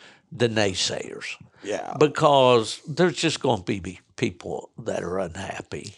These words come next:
Speaker 2: My daddy,
Speaker 1: Yeah.
Speaker 2: my old pappy taught me one time, he used to say, "Don't sweat the small stuff."
Speaker 1: Yeah.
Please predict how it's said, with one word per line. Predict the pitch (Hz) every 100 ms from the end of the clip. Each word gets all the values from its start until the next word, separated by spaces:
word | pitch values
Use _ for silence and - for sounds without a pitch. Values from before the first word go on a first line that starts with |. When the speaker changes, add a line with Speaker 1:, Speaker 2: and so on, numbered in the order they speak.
| _ _ _ _ -
Speaker 2:
My | 120
daddy, | 123 123 120 117
Speaker 1:
Yeah. | 107
Speaker 2:
my | 117
old | 123 104
pappy | 120 101 98
taught | 85 95 78
me | 87
one | 87 85 82
time, | 92 90 87
he | 95
used | 92 92 -
to |
say, | 85 95 90
"Don't | 82 101 101
sweat | - - - 107 104 -
the | -
small | - 92 92 73
stuff." | - - 58 - - -
Speaker 1:
Yeah. | 107 95